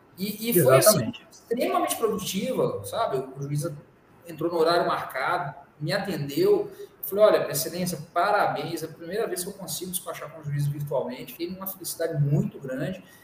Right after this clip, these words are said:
Speaker 1: E, e, assim, é, é um trabalho realmente diferenciado e que, se funcionar, como você bem apontou,
Speaker 2: Exatamente.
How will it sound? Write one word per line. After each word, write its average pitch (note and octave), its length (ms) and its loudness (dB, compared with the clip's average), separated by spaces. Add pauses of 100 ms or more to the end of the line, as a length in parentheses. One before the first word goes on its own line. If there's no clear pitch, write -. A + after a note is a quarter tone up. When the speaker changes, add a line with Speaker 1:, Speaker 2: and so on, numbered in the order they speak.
(220)
Speaker 1:
E, D#3+ 280 -4
e, - 20 8
assim, F#3 460 2 (200)
é, E3 360 8
é F#3 40 12
um - 120 8
trabalho A3+ 320 6
realmente A#3 400 4
diferenciado B3+ 680 0
e - 40 -12
que, - 120 -4
se - 300 8 (120)
funcionar, G3 540 2
como D3+ 200 -6
você - 160 -2
bem C#3+ 160 -2
apontou, - 320 -4
Speaker 2:
Exatamente. C#3+ 1040 8